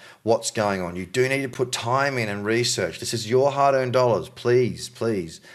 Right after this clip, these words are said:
be careful with those. And ladies and gentlemen, that is the end of our week in crypto. My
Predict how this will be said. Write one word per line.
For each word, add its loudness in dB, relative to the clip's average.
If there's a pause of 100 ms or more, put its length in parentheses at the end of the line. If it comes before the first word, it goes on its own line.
(400)
be -6
careful -2 (180)
with -4
those. -12 (600)
And 0
ladies 8
and -4
gentlemen, 0
that 4
is -4
the -2
end 0
of 0
our 6
week -2
in -6
crypto. 0
My 2